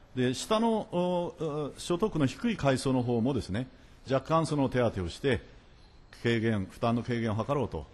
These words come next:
いう話がありますが、まあ、大体そんなようなことですから、抜本的にですね、所得税で税収が増えるという、これは想定できないと思うんですが、いかがですか。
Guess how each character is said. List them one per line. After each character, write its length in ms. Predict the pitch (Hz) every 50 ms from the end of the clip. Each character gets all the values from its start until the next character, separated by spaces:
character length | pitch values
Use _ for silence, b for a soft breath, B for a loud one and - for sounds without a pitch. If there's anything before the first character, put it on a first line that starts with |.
| - -
い 60 | 127
う 60 | 135
話 280 | 131 139 135 123 - 113
が 60 | 98
あ 20 | 87
り 60 | 82
ま 100 | 78 76
す 120 | - 78
が、 100 | 76 71 b b b b b b b b b -
ま 80 | 156 156
あ、 20 |
大 180 | 117 143 180 180
体 100 | 196 180
そ 140 | - 185 185
ん 60 | 185
な 80 | 190 185
よ 60 | 175
う 20 | 139
な 60 | 107
こ 100 | 92 104
と 100 | 104 98
で 60 | 92
す 100 | 85 -
か 100 | - 113
ら、 160 | 107 92 80 - - - - - - - - - - - - 104
抜 160 | 101 127 156 151 - -
本 160 | 208 214 202
的 160 | 214 196 175
に 160 | 190 190 180
で 80 | 127 101
す 80 | - 107
ね、 180 | 98 87 80 76
所 140 | - - 143
得 240 | 143 180 165 185 156
税 200 | 135 131 120 107
で 100 | 107 95
税 220 | 98 127 139 135
収 160 | - - 147
が 100 | 135 131
増 140 | - - 139
え 60 | 143 123
る 80 | 107
と 100 | - 101
い 80 | 95 101 101 90
う、 60 | 80 - b b b b b b -
こ 80 | - 165
れ 80 | 190
は 100 | 190 170
想 220 | - - 170 175 165
定 100 | 165 151
で 100 | 147 127
き 60 | 139
な 100 | 131 113
い 40 | 98
と 60 | -
思 100 | 82 85
う 20 | 78
ん 20 |
で 60 | 71
す 60 | 78
が、 60 | 87 92
い 20 |
か 60 | 87
が 80 | 87 76
で 80 | 67
す 80 | - -
か。 140 | - 135